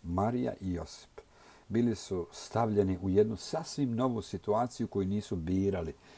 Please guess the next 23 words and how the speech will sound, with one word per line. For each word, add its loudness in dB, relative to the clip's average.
i 0
koju -4
nisu 0
do 0
kraja 2
razumjeli, 0
ali -2
iz -4
koje -2
su -6
nastojali 0
učiti. -2
Evo, -4
takva -8
slika -6
svete -2
obitelji -8
možda -6
govori 2
i 0
više -2
nego -2
samo -4